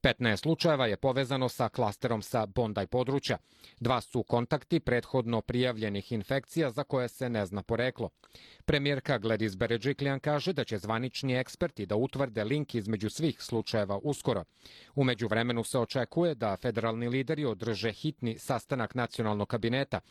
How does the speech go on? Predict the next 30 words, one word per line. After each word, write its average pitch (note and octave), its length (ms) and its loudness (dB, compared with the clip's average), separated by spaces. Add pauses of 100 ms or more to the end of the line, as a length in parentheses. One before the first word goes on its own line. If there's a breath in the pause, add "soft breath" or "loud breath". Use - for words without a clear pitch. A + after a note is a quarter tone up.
(240 loud breath)
u B2+ 100 2
toku A2 280 0
dana C#3 300 2 (260 loud breath)
i D3+ 100 0
da C3+ 120 2
raspravljaju C3+ 680 2
o C3+ 100 2
najnovijim B2+ 560 0
pojavama A2 440 0
infekcije A2 540 -2
širom G#2 320 0
Australije. G#2 560 -2 (520 loud breath)
Novi B2 260 2
slučajevi C3 540 0
delta A2 320 0
varijante B2+ 560 0
virusa C#3 400 0
su D#3+ 160 -2
zabeleženi B2+ 680 0
u A#2 100 -2
četiri A#2+ 420 -2
države B2+ 420 0 (280 soft breath)
i A#2 120 0
teritorije C#3+ 600 2 (340 soft breath)
tokom F#2+ 340 0
vikenda, C3 440 2 (260 soft breath)
što - 180 2
je A#2+ 60 4
rezultiralo C3 760 2
zaključavanjima C3 880 0